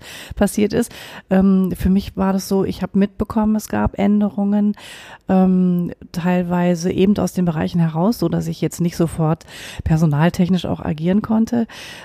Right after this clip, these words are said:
Ähm, aber es hat sich trotzdem alles eingespielt. Also am Anfang habe ich dann halt tatsächlich, haben wir tatsächlich, äh,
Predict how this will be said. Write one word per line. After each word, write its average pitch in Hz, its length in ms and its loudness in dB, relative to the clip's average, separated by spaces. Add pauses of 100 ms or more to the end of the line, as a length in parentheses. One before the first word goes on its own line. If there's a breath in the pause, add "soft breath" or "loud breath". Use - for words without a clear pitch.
(100)
Ähm, 185 220 4
aber 175 220 2
es - 180 0
hat - 160 -2
sich 214 160 0
trotzdem - 500 0
alles 196 300 2
eingespielt. 170 840 2
Also 151 260 -2
am - 160 -4
Anfang 165 380 0
habe 170 120 0
ich 165 80 -4
dann 165 260 2
halt 160 180 0
tatsächlich, 175 420 0
haben 170 140 4
wir 165 80 2
tatsächlich, 175 400 -2
äh, 190 180 -2